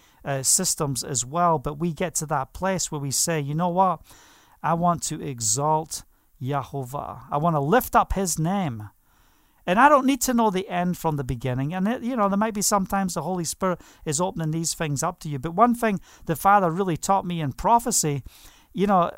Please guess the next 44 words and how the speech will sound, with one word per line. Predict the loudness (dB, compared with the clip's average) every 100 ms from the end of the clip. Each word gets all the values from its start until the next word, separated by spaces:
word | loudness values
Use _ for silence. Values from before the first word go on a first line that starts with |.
| _ -4
I, | -4 0
I | 2
don't, | 2 2
I | 2
don't | 2 2
want | 4 4 4
to |
know | 2 2
the | 0
word | -2 6 8 8 4
until | 0 0 0
it | -2
needs | -4 -4
to | -6
be | -6
delivered. | -4 -2 2 2 0 -2
I |
don't | 0 0
want | 2 2
to | 4
have | 2
to | 0
carry | -6 -2 4 6 6 4
it, | 2 0 -6 -8 -20 -20 0
uh, | 4 4 4 0
until | -2 2 0 0
it's | -2 -6
time | 0 0 2 -2
for | -4
it | -6 -6
to | -4
be | -2 0
said. | 2 2 2 2 0 -6 -20 -20 -6
And, | -2 -2
you | -2 0
know, | 2 0 -2
sometimes | 2 4 4 2 0
we | -2
just | -2 -2
need | -4 -4
to | -6
be | -6
carried | -2 2 2 2
along | 0 6 8 8 6